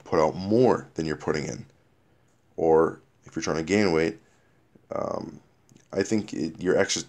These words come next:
the exercise type matters more than how many calories you're burning, 'cause you're gonna want to increase how many calories go in so that you can put on weight.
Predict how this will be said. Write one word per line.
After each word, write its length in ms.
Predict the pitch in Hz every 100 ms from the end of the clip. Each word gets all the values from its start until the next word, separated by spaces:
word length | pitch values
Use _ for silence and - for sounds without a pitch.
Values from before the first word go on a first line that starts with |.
| -
the 80 | 87
exercise 480 | - - 82 78 -
type 400 | - 87 78 - -
matters 460 | 80 76 80 78
more 220 | 80 78 76
than 120 | 76
how 100 | 80
many 160 | 80
calories 420 | 73 - 82 80 78
you're 100 | 78
burning, 340 | 78 57 - _ _ _ - _
'cause 200 | - 82
you're 100 | 90
gonna 180 | 90 87
want 280 | 85 87 82
to 180 | 85 - -
increase 440 | 156 139 92 80
how 80 | 90
many 160 | 82
calories 380 | 80 90 82 80
go 180 | - -
in 320 | - 120 98 131 _ _ _ _ _ _ _ _ -
so 140 | -
that 100 | 78
you 60 | -
can 140 | -
put 200 | - 135
on 260 | 95 78 73
weight. 260 | 85 135